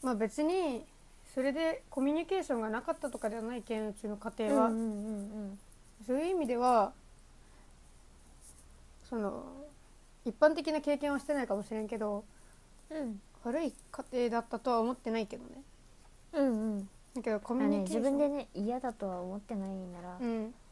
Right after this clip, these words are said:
Speaker 1: まあ、こういうこともしたかったなっていうふうに思うこともあるっていうだけ。
Speaker 2: うん。まあまあまあ。これからね、若が連れて行ってあげるので、親を。
Speaker 1: なんか、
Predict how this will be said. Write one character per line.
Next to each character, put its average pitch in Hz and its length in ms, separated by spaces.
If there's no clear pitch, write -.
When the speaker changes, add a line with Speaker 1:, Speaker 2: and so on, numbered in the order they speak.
Speaker 1:
ま 262 240
あ、 208 40
こ 254 140
う 247 40
い - 40
う - 20
こ 269 80
と 392 140
も 277 100
し - 60
た - 120
か 349 120
っ - 100
た 254 80
な 277 120
っ 359 40
て 285 80
い 240 80
う - 20
ふ 262 80
う 269 60
に 302 180
思 226 240
う 208 100
こ 247 120
と 294 100
も 226 120
あ - 60
る - 20
っ - 20
て 269 80
い 247 40
う 220 40
だ 208 80
け。 240 60
Speaker 2:
う 226 40
ん。 190 220
ま 220 120
あ 202 40
ま - 0
あ - 20
ま 202 100
あ。 - 20
こ 220 80
れ 214 80
か 226 120
ら 214 80
ね、 208 140
若 226 200
が 190 100
連 208 100
れ 196 60
て 220 80
行 214 100
っ - 60
て 190 80
あ 180 80
げ 196 120
る 202 80
の 190 140
で、 185 200
親 190 180
を。 170 160
Speaker 1:
な 269 80
ん 254 60
か、 - 80